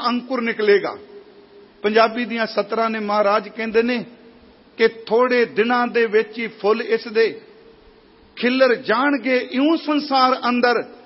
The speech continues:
ਕੋਈ ਚਾਂਦਨੀ ਚੌਂਕ ਨੂੰ ਭਾਗ ਲਾਸੀ ਚੜ੍ਹ ਕੇ ਦੇਸ਼ ਦੇ ਦਰਦ ਪਿਆਰ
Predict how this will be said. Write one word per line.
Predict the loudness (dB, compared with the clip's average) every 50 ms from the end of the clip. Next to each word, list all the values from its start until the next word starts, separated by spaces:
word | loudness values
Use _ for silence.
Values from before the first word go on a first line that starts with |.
| -20 -20 -20 -20 -20 -20 -20 -20 -20 _ _
ਕੋਈ | -4 -4 -4
ਚਾਂਦਨੀ | -4 -8 -4 0 2 2 2 2 -2 -2 -4 -4 -4 -6
ਚੌਂਕ | -4 -2 0 0 0 0 -2 -4
ਨੂੰ | -6 -6 -6 -6 -4 -2
ਭਾਗ | 0 2 2 2 0 0
ਲਾਸੀ | 0 0 0 0 0 -2 -8 -12 -12
ਚੜ੍ਹ | -4 0 0 0 0
ਕੇ | 0 -2 -2 -2 -2
ਦੇਸ਼ | 0 0 2 4 4 4 2 0 -2
ਦੇ | -2 -2 -2
ਦਰਦ | 0 0 0 0 0 -2 -6
ਪਿਆਰ | -6 -2 0 2 2 2 2 0 -2